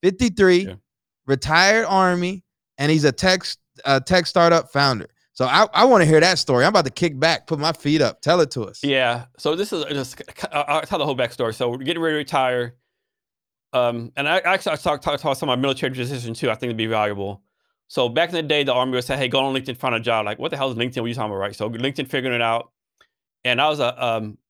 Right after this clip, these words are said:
Speaker 2: retired as a major. I was, you know, H R. So what I did, I got on, I got on LinkedIn and I sent a message, like, two hundred H R people. I, I knew I wanted to, like, like, work at, before my wife told me what,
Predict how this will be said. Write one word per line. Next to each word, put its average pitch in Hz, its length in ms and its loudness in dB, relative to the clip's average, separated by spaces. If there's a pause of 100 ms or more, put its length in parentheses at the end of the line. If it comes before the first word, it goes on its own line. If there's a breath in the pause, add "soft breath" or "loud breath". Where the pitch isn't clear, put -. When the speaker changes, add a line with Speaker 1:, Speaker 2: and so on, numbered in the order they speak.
Speaker 2:
retired 170 280 -2
as 160 80 -2
a 151 80 -2
major. 135 440 0
I 113 80 0
was, 110 120 -6
you 123 80 -10
know, 117 120 -2
H 131 240 -2
R. 113 320 -2 (400)
So - 120 -6
what 147 100 2
I 143 80 2
did, 151 500 -2 (280)
I 123 80 0
got 147 120 0
on, 147 160 -4
I 131 160 -4
got 139 220 0
on 139 80 -2
LinkedIn 131 560 -6
and 120 120 -2
I 135 80 2
sent 147 200 -4
a 131 60 -2
message, 131 340 -2
like, 113 140 -4
two - 120 -6
hundred 135 220 -2
H 127 160 -6
R 120 120 -2
people. 104 440 -10
I, 117 320 -8
I 156 40 2
knew 175 120 0
I 170 80 2
wanted 147 200 -4
to, 139 60 -4
like, 139 220 -6
like, 117 220 -4
work 131 240 -4
at, 123 100 -6 (640)
before 127 220 -6
my 160 120 2
wife 143 220 2
told 135 160 -6
me 135 60 0
what, 123 180 -2